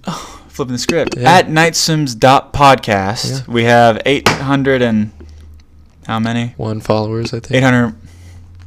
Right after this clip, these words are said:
Speaker 1: We can check.
Speaker 2: I think it's eight oh one.
Speaker 1: Think?
Speaker 2: I think so.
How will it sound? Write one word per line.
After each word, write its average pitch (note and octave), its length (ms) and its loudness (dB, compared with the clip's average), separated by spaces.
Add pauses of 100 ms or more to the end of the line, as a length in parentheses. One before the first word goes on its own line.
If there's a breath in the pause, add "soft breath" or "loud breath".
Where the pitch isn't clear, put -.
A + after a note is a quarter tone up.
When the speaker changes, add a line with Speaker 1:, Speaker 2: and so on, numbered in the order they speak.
(320)
Speaker 1:
We F#3+ 80 -12
can C#3+ 80 -10
check. G#2+ 340 -12 (320)
Speaker 2:
I - 120 -18
think C#3 180 -8
it's A#2+ 80 -6
eight G#2+ 160 -4
oh G#2+ 80 -6
one. G#2 200 -8 (1300)
Speaker 1:
Think? A#2+ 360 -10 (460)
Speaker 2:
I - 40 -10
think D#3+ 160 -8
so. - 240 -4